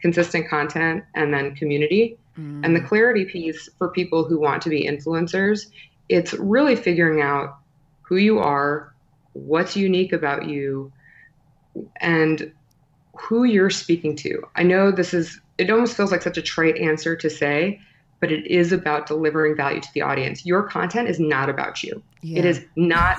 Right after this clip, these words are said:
Speaker 2: <laughs>
Speaker 1: about you. And I know you're starting from the place of you,
Speaker 2: Yeah.
Speaker 1: but it is not about you. And so that is honestly the key to,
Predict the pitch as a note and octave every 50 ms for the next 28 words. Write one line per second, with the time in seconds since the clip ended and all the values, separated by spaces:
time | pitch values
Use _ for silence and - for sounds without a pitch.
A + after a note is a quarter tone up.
0 | F4 - - F3 E3+ E3+ E3 D#3 D3+ D#4 - - - - D4 D#4+ F3+ D#3+ D#4 D4+
1 | - - - - - - F#3 F3 F3 G3 A3 A#3+ C4 B3+ - - A#3+ B3 C4+ C#4
2 | C4+ B3+ A#3+ A#3 A3 - - C4 E4+ F4+ - A#3 G#3 E3+ E3+ D#3+ D3+ C#3 C3+ C#3
3 | C#3+ C#3+ - - F3 D#3+ D3 C#3 C3+ C#3+ D3+ C#3+ - _ _ _ - - _ F#3+
4 | F3+ F3+ F#3 G#3 G3 E3+ F#3 E3+ E3 E3+ E3+ F3+ F3+ F3+ E3+ E3 D#3+ D#3+ - -
5 | - - - - - _ _ _ _ _ _ _ _ - F3 F#3+ F#3 - E3+ E3
6 | D3+ D3 - E3 D#3+ E3 G3+ A#3+ A#3+ - F#3 F3 E3+ E3+ E3+ E3+ - _ _ _
7 | _ _ _ _ _ - F#3+ F#3 F#3+ G3 G3+ G3+ - G#3 G3+ G3 F3 D#3+ F3 F3
8 | - - - F3 E3+ D#3+ D#3 E3 E3 E3 - - D3 C#3+ C#3+ C#3 C#3